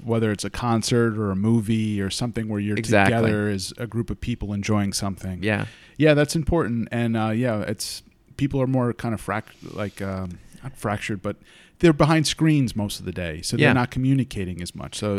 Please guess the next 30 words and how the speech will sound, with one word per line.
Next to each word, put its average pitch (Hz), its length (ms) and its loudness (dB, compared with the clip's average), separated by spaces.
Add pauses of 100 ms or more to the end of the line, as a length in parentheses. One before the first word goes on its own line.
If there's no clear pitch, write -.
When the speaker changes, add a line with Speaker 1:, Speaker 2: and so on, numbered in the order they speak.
Speaker 1:
it's 113 260 -2
nice 131 140 0
Speaker 2:
Yeah. 151 140 6
Speaker 1:
to 101 40 4
have 101 200 0
those 101 200 0
types 90 280 -4
of 90 100 -8
events. 90 340 -6
Speaker 2:
I 180 80 -4
guess 208 200 4
the 156 140 4
real 170 200 8
question 120 420 4
is, 110 220 4
and 104 100 2
it 104 120 0
really 120 200 4
says 107 480 -2 (280)
question 110 480 0
whether 104 220 4
you're 107 240 6
a 101 220 0
glass 101 360 0
half 101 440 -2
full 110 300 4
or 104 60 6
half 101 280 0
empty 135 320 4
person, 98 560 -2